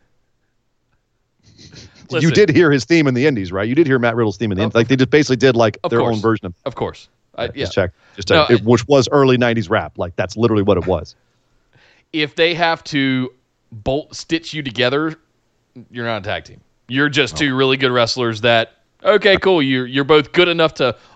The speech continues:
Speaker 2: overcome any advantages a legit tag team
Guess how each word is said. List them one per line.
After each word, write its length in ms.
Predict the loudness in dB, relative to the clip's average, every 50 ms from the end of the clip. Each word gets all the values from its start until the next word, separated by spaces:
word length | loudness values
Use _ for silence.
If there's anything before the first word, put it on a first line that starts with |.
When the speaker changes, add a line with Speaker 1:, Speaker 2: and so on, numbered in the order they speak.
| _ _ 4
Speaker 2:
overcome 800 | 4 4 4 4 0 -6 -6 -4 0 2 2 2 2 0 -4 -10 -14 _ _ _ _ -6
any 220 | -4 -2 -2 -2
advantages 680 | -2 0 0 2 2 2 2 0 0 -2 -2 -2 0
a 80 | -2 -2
legit 380 | -2 -2 -2 -2 -4 -4 -4
tag 260 | -2 -2 -2 -2 -2 -4
team 320 | -4 -6 -6 -6 -6 -10